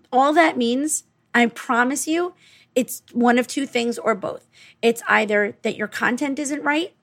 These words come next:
it's that you don't know how to deliver your content in a way where you're seeding your paid offer,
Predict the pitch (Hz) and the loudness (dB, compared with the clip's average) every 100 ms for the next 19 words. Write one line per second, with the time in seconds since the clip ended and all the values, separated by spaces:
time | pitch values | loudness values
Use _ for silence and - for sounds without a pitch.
0 | _ _ _ _ _ _ _ _ _ - | _ _ _ _ _ _ _ _ _ -2
1 | 220 - 220 220 240 247 254 240 233 208 | 0 2 2 2 4 4 2 -2 -2 -2
2 | 208 196 208 262 254 262 262 254 277 269 | -4 -2 -2 -2 -2 -2 -4 -4 -4 -6
3 | - 226 220 214 214 220 214 196 - - | -6 -4 -4 -2 -2 0 -2 -2 -4 -4
4 | 240 220 220 254 277 285 - _ _ _ | -4 -6 -4 -4 -4 -6 -12 _ _ _
5 | 214 214 - 202 196 170 196 254 302 359 | 0 0 0 -2 -2 -2 -4 -2 -2 -4